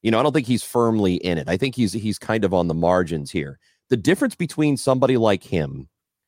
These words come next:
and somebody like LeBron James is when LeBron has a bad night, he scores eighteen. Like, that's a bad night for LeBron,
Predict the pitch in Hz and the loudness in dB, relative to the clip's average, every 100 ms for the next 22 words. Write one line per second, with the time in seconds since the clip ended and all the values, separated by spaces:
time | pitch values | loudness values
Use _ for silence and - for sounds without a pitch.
0 | - 113 - 151 156 143 117 117 101 87 | -4 -4 0 2 4 4 4 2 0 0
1 | 101 95 92 85 80 80 71 65 - - | 2 4 2 0 0 0 -2 -8 -10 -2
2 | 107 104 90 104 98 85 95 101 117 151 | 2 2 2 0 2 0 2 2 4 2
3 | 147 131 120 87 101 98 104 90 92 104 | 2 2 2 0 2 2 2 0 0 0
4 | - - 120 110 87 90 - - 80 65 | -4 -4 2 2 2 -4 -8 -10 -10 -12
5 | - _ _ _ _ _ - 98 165 156 | -20 _ _ _ _ _ -4 -2 -2 -2
6 | 101 120 117 107 98 90 - 95 82 73 | 0 0 2 0 0 0 -2 -4 -4 -2
7 | 80 69 | -4 -4